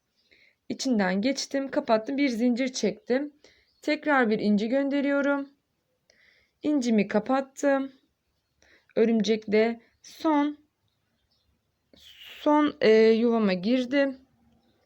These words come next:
Kapattım. Bir tane zincir çekip son incimi gönderiyorum arkadaşlar.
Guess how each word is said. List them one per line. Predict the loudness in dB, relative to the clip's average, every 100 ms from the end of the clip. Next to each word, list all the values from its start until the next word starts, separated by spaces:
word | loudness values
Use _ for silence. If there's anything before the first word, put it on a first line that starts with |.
| _ _ _ _ -6
Kapattım. | -4 0 0 0 -2 0 0 -4 -12 _ _ _ _ -20 _ _ _ _ _ -2
Bir | -2
tane | 2 2 2
zincir | 2 -2 -4
çekip | -4 -4 -4 -6
son | -2 0 0 0
incimi | 0 2 0 0
gönderiyorum | 2 4 4 2 2 0
arkadaşlar. | -2 -2 0 -2 -2 0 0